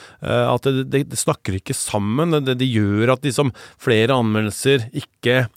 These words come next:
kobles sammen. Man ser ikke dette i, i en sammenheng, da,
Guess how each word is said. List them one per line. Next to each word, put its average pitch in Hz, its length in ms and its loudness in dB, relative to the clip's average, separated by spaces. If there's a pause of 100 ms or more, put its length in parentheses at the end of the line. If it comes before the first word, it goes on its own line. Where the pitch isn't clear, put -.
kobles 127 680 0
sammen. 131 440 0
Man 139 160 2
ser 98 580 -2
ikke 135 840 -2
dette 131 520 -2
i, 135 360 -6
i 123 40 2
en 151 100 0
sammenheng, 151 380 2
da, 220 120 2